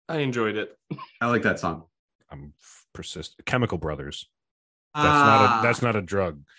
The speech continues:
Speaker 2: No,
Speaker 3: No,
Speaker 2: it
Speaker 3: I'm
Speaker 2: isn't.
Speaker 3: thinking of Crystal Meth.
Speaker 2: The Crystal Method.
Speaker 3: <laughs> Yes.
Speaker 2: Ah,
Speaker 3: Crystal
Speaker 2: I was,
Speaker 3: Meth.
Speaker 2: I wasn't far off with methamphetamine.
Speaker 3: Nope. But for some reason, it didn't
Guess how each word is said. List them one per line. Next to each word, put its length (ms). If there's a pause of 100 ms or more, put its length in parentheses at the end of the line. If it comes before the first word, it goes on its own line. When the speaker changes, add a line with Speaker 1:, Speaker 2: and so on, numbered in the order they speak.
Speaker 2:
No, 220
Speaker 3:
No, 160
Speaker 2:
it 100
Speaker 3:
I'm 60
Speaker 2:
isn't. 100
Speaker 3:
thinking 300
of 220
Crystal 300
Meth. 460 (480)
Speaker 2:
The 140
Crystal 420
Method. 500
Speaker 3:
<laughs> 100 (160)
Yes. 680
Speaker 2:
Ah, 40 (240)
Speaker 3:
Crystal 40
Speaker 2:
I 40
was, 160
Speaker 3:
Meth. 100
Speaker 2:
I 60
wasn't 260
far 200
off 200
with 180
methamphetamine. 920 (880)
Speaker 3:
Nope. 260 (480)
But 160
for 80
some 180
reason, 280
it 120
didn't 380